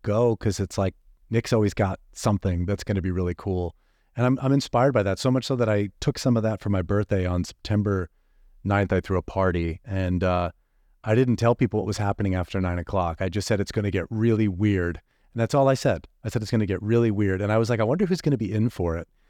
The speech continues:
And so we did an hour of improv at nine o'clock. Then we did a thirty-minute death meditation. Then I had six or seven friends that were hand-selected read eulogies about my first forty-two years of my life.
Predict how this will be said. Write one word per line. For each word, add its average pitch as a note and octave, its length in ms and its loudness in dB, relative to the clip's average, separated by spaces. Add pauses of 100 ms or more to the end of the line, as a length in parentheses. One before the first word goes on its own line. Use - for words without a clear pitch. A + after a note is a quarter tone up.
(320)
And A#2 140 0
so C3 100 0
we A#2+ 100 4
did B2 160 2
an A2+ 100 0
hour A2+ 340 4
of A#2 100 2
improv G2 560 2
at G2+ 80 -4
nine G2 180 0
o'clock. G2 480 -2 (640)
Then A2 160 0
we B2 120 2
did A#2 260 4
a G2 120 2 (180)
thirty-minute A2+ 580 0
death A2 240 2
meditation. G2 800 -2 (640)
Then B2+ 180 2
I D#3 100 2
had A#2 400 0
six - 680 -6
or E3 60 0
seven C3+ 320 0
friends A#2+ 240 0
that A2+ 100 -2
were G#2+ 100 -2
hand-selected G#2+ 800 0
read G#2+ 200 0
eulogies G#2+ 640 2
about F#2+ 260 0
my G2+ 120 0
first G#2+ 280 -2
forty-two A2 420 -2
years G#2 220 2
of A2+ 80 0
my A2+ 120 2
life. F#2 420 -2